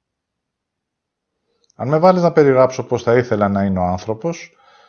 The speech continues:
θα σου έδινα όλες εκείνες τις πτυχές που στην πραγματικότητα θα ήταν αρνητικές ή δαιμονικές.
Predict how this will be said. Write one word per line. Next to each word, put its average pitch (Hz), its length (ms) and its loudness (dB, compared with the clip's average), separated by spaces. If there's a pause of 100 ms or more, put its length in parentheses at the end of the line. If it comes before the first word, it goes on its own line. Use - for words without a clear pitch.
(120)
θα 117 200 -6
σου 120 240 -2
έδινα 123 420 0
όλες 117 500 -2
εκείνες 107 680 -6
τις 98 180 -12
πτυχές 123 520 -6
που 110 260 -8
στην - 200 -14
πραγματικότητα 101 760 -6
θα 113 160 -4
ήταν 117 280 -6
αρνητικές 101 840 -4
ή 113 100 -10
δαιμονικές. 95 760 -6